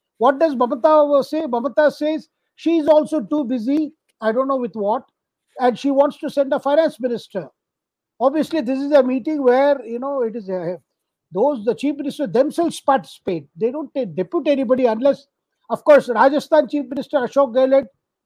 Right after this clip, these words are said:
reported sick. But, uh, among the Congress chief ministers, there were two Congress chief ministers. You had, uh, Chhattisgarh, uh, Chief Minister Bhupesh Baghel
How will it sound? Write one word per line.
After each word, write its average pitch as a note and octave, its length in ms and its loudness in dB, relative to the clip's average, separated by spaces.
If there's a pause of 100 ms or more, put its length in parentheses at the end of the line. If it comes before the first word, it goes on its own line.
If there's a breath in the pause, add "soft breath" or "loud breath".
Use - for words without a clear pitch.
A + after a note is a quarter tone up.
(100)
reported A3 520 -2
sick. C4+ 300 0 (880)
But, A3+ 220 0
uh, A3+ 400 2
among C#4+ 260 0
the C#4+ 80 2
Congress C4+ 380 -2
chief C#4+ 140 -6
ministers, C#4+ 380 -6
there A#3+ 120 0
were A#3 100 0
two D4 240 -2
Congress B3+ 360 0
chief A#3+ 180 -10
ministers. B3+ 420 -10
You A3 140 -4
had, G#3+ 300 -2
uh, G3+ 240 -2 (500)
Chhattisgarh, B3+ 720 2
uh, A3 40 0
Chief A#3+ 200 -6
Minister B3 380 -4
Bhupesh G3 360 -4
Baghel F#3 360 0